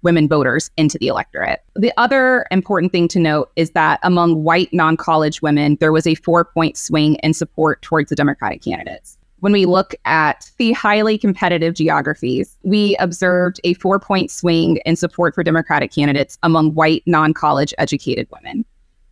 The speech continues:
Um, this is, um, incredibly notable in the twenty twenty presidential cycle. Um,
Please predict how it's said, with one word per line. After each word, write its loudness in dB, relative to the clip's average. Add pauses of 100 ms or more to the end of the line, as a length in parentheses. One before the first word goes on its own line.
(100)
Um, 2
this 0
is, 2
um, 2
incredibly 0
notable 2
in 2
the 0 (200)
twenty 0
twenty -2
presidential 0
cycle. -2
Um, 0